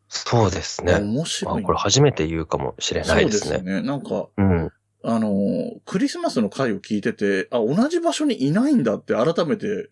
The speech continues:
Speaker 2: 思ったり
Speaker 1: あー、そうですね。はいはい。
Speaker 2: して、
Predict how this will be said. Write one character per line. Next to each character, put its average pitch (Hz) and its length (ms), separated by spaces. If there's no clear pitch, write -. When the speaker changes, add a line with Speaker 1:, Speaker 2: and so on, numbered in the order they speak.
Speaker 2:
思 120 160
っ - 20
た 170 60
り - 60
Speaker 1:
あ 202 60
ー、 - 20
そ 180 140
う - 20
で - 120
す - 180
ね。 90 320
は - 180
い 98 40
は 90 200
い。 80 60
Speaker 2:
し - 80
て、 - 480